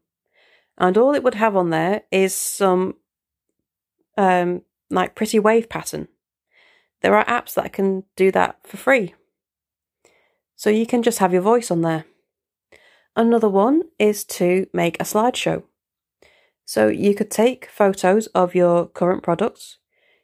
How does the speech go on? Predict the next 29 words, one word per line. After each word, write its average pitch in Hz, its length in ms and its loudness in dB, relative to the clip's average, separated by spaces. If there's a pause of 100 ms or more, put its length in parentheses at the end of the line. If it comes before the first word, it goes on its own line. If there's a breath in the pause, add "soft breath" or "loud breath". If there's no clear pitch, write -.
(140)
You 185 100 -2
could 190 140 -10
take - 240 -2
photos 208 720 0 (120)
of 180 480 0 (360)
you 180 180 0
creating 180 640 2
something, 185 560 -2
the 175 80 0
different - 280 -2
stages, 180 760 -2 (1800)
load 202 320 2 (140)
each 233 360 -4
picture - 480 -4 (380)
into 214 260 0
Canva, 185 520 0 (1080)
and 202 140 2
then 196 140 2
download 208 460 0
it 214 120 -4
as 190 100 -4
a 226 40 -2
video. 220 420 0 (1400)
And 233 160 2
then 233 100 2
it 233 100 -2
would 226 160 -2
just 269 180 0
show 196 420 0